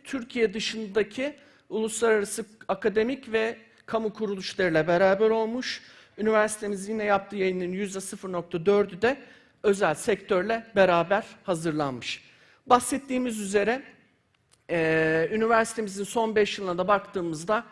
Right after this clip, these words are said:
ciddi bir yayın sayısında artış ve buradaki koyu renkle, maviyle ifade edilen kısımda kalite artışını göstermekte. Dolayısıyla üniversite hem yayın sayısını ve kapasitesini arttırırken aynı zamanda da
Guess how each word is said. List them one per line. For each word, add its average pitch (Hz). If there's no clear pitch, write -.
ciddi 202
bir 190
yayın 180
sayısında 226
artış -
ve 208
buradaki 233
koyu 240
renkle, 190
maviyle 185
ifade 180
edilen 175
kısımda 202
kalite 185
artışını 175
göstermekte. 170
Dolayısıyla 180
üniversite 175
hem 220
yayın 220
sayısını 202
ve 196
kapasitesini 185
arttırırken 180
aynı 240
zamanda 170
da 277